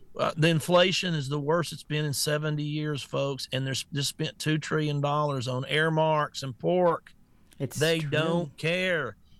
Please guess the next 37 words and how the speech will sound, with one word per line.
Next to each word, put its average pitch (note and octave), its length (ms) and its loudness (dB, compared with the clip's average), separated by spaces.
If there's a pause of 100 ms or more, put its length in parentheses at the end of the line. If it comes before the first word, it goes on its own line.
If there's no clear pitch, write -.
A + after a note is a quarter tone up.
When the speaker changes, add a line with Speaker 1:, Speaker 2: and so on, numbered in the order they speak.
(140)
Speaker 1:
and C3 120 -4
that's D3 220 -2
why D#3+ 140 2
I E3 60 2
refuse D#3+ 440 -4
to D3 80 -8
care E3 200 -2
about D3+ 240 0
either D3 180 -2
party D3 420 0
anymore. G#2 360 -6
I'm C#3+ 140 0
done D3+ 280 2
with A#2 120 -2
them. G#2+ 140 -6
I'm G#2+ 120 -6
telling C#3 280 0
you, B2+ 100 2
I've D3 160 2 (420)
pushed E3+ 320 4
and D#3 140 -2
pushed D#3 260 0
and D3 80 -2
pushed D3 260 -2
the C#3+ 40 -10
Republican B2+ 500 -4
Party, E3+ 400 2
even F3 240 0
this E3+ 240 -4
election. E3 420 -4
Now, B2+ 40 -6
you A#2+ 140 -4
gotta C3+ 260 2
vote F#3 240 2
'em E3 140 0
'cause A2 160 -12
you, C3+ 160 -2